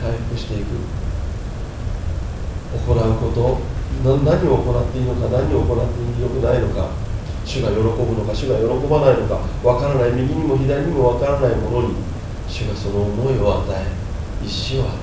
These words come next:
え、そして、えー、主と共に歩む喜びを喜んでいく。つまり私たちは、ね、私が聖であるようにあなた方も聖でありなさい。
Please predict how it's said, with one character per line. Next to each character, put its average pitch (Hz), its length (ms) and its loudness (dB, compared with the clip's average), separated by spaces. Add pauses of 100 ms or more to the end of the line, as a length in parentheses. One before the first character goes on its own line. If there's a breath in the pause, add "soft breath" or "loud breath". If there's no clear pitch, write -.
え、 - 260 -4 (580)
そ - 60 -4
し - 80 -4
て、 101 160 0 (600)
え 82 320 -4
ー、 - 60 -6
主 120 140 -4
と 101 120 -2
共 110 280 -2
に 101 140 -2
歩 98 100 -2 (240)
む 101 80 0
喜 127 320 0
び 123 180 0 (880)
を 117 200 4 (480)
喜 131 440 4
ん - 40 2
で - 80 4
い - 20 2
く。 98 200 -2 (500)
つ 120 80 0
ま 117 80 6
り 110 120 2
私 143 300 4
た 131 80 6
ち - 180 0
は、 - 360 2 (1120)
ね、 123 120 6
私 135 420 2
が 180 120 4
聖 202 220 6
で 151 120 4
あ 131 80 6
る 123 60 4
よ 120 60 4
う - 20 2
に 120 60 4
あ 120 80 8
な 196 80 6
た 196 100 4
方 196 180 2
も 185 100 2
聖 220 260 2
で 180 100 6
あ 131 60 6
り 120 60 4
な 117 80 2
さ 107 140 2
い。 104 80 2